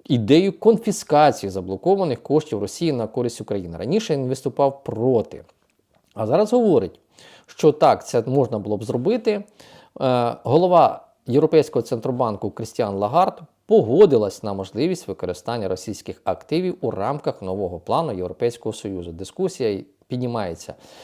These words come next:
на все вищі рівні, вищі щаблі і стає більш позитивною для України, тому я маю сподівання, що дійсно ці гроші ми можемо отримати. Буквально вчора під час стріму ми з вами про це говорили.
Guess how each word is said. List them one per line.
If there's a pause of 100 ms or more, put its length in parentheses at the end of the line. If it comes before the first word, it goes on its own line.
(420)
на
все
вищі
рівні,
вищі
щаблі
і
стає
більш
позитивною
для
України,
тому
я
маю
сподівання,
що
дійсно
ці
гроші
ми
можемо
отримати.
Буквально
вчора (280)
під
час
стріму
ми
з
вами
про
це
говорили.